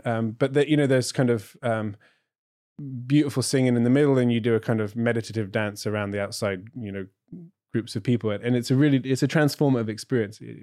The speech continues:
But even just no drink, no drugs, no phones at a festival with your family is transformative enough. But then they do this, this spiritual dance. And I was at this camp thinking,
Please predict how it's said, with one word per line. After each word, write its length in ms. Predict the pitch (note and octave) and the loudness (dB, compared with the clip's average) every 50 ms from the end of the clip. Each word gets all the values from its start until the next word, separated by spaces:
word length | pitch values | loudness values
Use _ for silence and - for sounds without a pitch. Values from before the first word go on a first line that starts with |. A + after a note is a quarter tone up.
| B2+ - | -14 -12
But 140 | - - _ _ - | -14 -14 _ _ -2
even 260 | - D3 C#3+ C3+ C3 | 2 2 4 4 4
just 220 | A#2 B2 A2 - _ - _ _ - | 2 2 -2 -4 _ -20 _ _ -2
no 120 | B2+ B2 A#2 | 0 2 2
drink, 220 | A2+ A#2+ A2 - | 2 0 -2 -2
no 120 | A#2+ A2+ G#2+ | -4 -4 0
drugs, 260 | A2 A2 G#2+ G#2 - | 0 0 -2 -2 -4
no 80 | A2 G2 | -6 -6
phones 400 | - - A#2 A2+ A2 A2 G2+ - | -2 -2 0 0 0 -2 -4 -4
at 160 | - A2 G2 | -6 -6 -6
a 40 | G#2 | -6
festival 360 | - - A2+ G2 - A#2 G#2+ | -4 -4 -4 -4 -4 -6 -6
with 100 | G#2+ G2 | -4 -4
your 100 | A2 G2 | -6 -6
family 340 | - - G#2+ G#2+ G#2+ G2+ G2 | -6 -4 -4 -4 -4 -4 -6
is 120 | G2 - | -8 -10
transformative 640 | - - A2 G2 - - - G#2+ G#2 G2 G2 F#2+ G#2 | -8 -8 -8 -8 -6 -6 -6 -6 -6 -6 -8 -10 -6
enough. 280 | G#2+ A2+ A2+ G#2+ - - | -4 -2 -2 -4 -4 -8
But 100 | G#2+ G#2 | -10 -8
then 100 | G2+ G#2 | -6 -6
they 100 | G#2 G2+ | -6 -6
do 140 | G2+ G2+ F#2+ | -6 -8 -8
this, 180 | G2 F#2 - _ - _ _ _ _ - | -8 -12 -14 _ -20 _ _ _ _ -8
this 120 | A#2 G#2+ | -6 -6
spiritual 400 | - - - A2+ G#2+ - - G#2+ | -6 -2 -2 -4 -2 -2 -6 -8
dance. 320 | F#2+ A#2 A2 G#2+ G2 G2+ - | -4 -4 -4 -4 -6 -8 -12
And 100 | G2+ G#2+ - - _ _ _ - | -14 -16 -16 -20 _ _ _ -2
I 40 | A#2 | 0
was 100 | A#2 C3 | 2 2
at 120 | C#3 C3+ | 2 0
this 120 | B2+ A#2 | -2 -6
camp 280 | - - B2+ A#2+ A2+ A2+ | -2 -2 -2 -2 -2 -2
thinking, 340 | - A2+ G#2 A2 G#2+ G2 | -4 -4 -4 -4 -6 -6